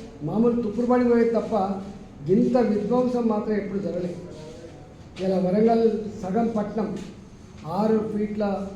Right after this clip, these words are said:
నీళ్ళల్లో ఉన్నది, ఆరు ఫీట్ల నీళ్ళల్లో ఉంది. మొత్తం వాగుల పక్క పంట ఉన్నటువంటి పంట పొలాలు అటుపక్క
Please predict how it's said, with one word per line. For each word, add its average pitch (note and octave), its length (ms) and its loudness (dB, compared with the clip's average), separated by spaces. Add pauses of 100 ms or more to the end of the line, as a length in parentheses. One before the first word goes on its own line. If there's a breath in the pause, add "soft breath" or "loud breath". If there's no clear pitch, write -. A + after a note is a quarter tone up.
(720)
నీళ్ళల్లో B3 500 4
ఉన్నది, F#3+ 240 0 (920)
ఆరు G3+ 180 -2
ఫీట్ల G3 180 -6
నీళ్ళల్లో G3+ 320 -2
ఉంది. E3 160 -6 (1000)
మొత్తం A3+ 320 2 (140)
వాగుల A#3 340 6 (120)
పక్క A#3+ 160 2 (100)
పంట A#3 220 2
ఉన్నటువంటి A3+ 440 0 (760)
పంట G3 280 0 (140)
పొలాలు G#3+ 440 2 (180)
అటుపక్క A#3+ 420 -2